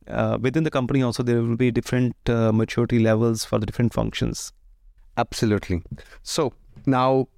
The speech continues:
Speaker 2: uh, I, I love what you just shared. Like, this first stage is, like, you lower the labor cost arbitrage, and then, and then you look at scaling it because now you have,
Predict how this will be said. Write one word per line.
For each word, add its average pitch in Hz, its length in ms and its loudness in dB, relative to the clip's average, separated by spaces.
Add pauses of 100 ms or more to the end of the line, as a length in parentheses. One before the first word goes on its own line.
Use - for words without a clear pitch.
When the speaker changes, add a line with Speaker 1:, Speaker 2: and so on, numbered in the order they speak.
Speaker 2:
uh, 110 200 2
I, 113 220 0
I 123 80 2
love 135 240 2
what 117 200 2
you 113 100 4
just 110 200 0
shared. 101 340 0
Like, 98 360 2
this - 260 -4
first 120 180 -2
stage 104 220 0
is, 95 160 2
like, 92 240 2
you 90 60 0
lower 98 320 2
the 113 160 0
labor 98 320 2
cost - 300 -4
arbitrage, 87 760 0 (480)
and 98 140 2
then, 90 260 2
and 92 120 4
then 95 200 2
you 92 460 2 (340)
look 101 220 -2
at 98 220 0 (440)
scaling 110 560 0
it 101 120 2
because 95 280 0
now 101 140 0
you 98 100 0
have, 92 440 -2